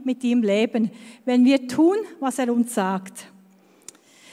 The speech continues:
Ja, wenn du ein neues Auto kaufst oder die Frauen ein neuer Backofen, dann gibt es immer eine Betriebsanleitung dazu. Habt ihr auch schon erfahren? Wir,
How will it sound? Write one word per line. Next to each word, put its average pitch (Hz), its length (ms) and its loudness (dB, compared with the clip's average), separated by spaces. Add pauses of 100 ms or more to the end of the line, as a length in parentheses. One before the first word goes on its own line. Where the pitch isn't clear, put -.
(140)
Ja, 294 160 4
wenn 285 180 6
du 359 260 10
ein 277 240 4
neues 254 440 6
Auto 370 460 8
kaufst - 840 0
oder 254 360 2 (240)
die 262 80 4
Frauen 285 420 4
ein 247 200 4
neuer 240 280 6
Backofen, 320 720 4 (840)
dann 302 180 0
gibt 330 320 0
es 262 140 0
immer 302 380 0
eine 277 180 0
Betriebsanleitung 247 1120 0
dazu. 214 460 -4 (600)
Habt 240 180 -8
ihr 247 120 2
auch 262 120 0
schon 294 180 2
erfahren? 294 440 2 (960)
Wir, 339 200 4